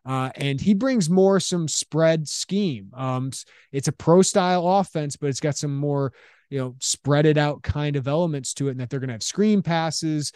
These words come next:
uh, shovel passes, uh, and they got a new quarterback, of course, in, in Tommy DeVito, who, which I'm sure we can get into. But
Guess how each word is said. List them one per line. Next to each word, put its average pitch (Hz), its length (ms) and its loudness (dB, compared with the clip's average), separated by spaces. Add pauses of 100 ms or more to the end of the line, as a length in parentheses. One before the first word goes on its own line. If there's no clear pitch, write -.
(240)
uh, 117 280 -6
shovel 175 420 0
passes, 139 720 -2 (260)
uh, 139 200 -4
and 151 100 -2
they 160 60 2
got 165 180 2
a - 20 2
new 151 140 2
quarterback, 131 520 0
of 123 80 -12
course, 135 280 -4
in, 123 160 -6
in 135 140 -6
Tommy 131 300 -2
DeVito, 135 340 2
who, 135 200 -2
which 139 180 -6
I'm 127 80 -2
sure 151 180 0
we 131 100 2
can 120 80 -6
get 123 120 -2
into. 143 300 -2
But 117 200 -8